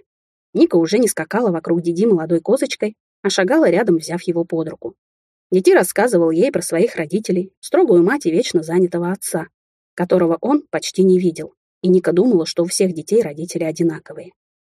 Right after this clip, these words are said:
Она тоже почти не видела папу, потому что на работу тот уезжал раньше, чем она вставала, а приезжал слишком поздно.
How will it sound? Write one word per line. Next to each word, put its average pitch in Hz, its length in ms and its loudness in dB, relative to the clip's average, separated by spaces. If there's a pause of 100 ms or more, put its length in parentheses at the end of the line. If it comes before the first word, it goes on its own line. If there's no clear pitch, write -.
(200)
Она 294 160 0
тоже 370 200 6
почти 202 300 0
не 214 140 4
видела 220 280 2
папу, 175 360 -4
потому 180 280 0
что 208 180 -4
на 214 100 0
работу 247 340 0
тот 302 220 0
уезжал 190 340 0
раньше, 220 380 -2
чем 165 160 -2
она 170 160 0
вставала, 185 560 -4 (320)
а 185 80 -6
приезжал 170 480 -2
слишком 170 440 -4
поздно. 175 380 -6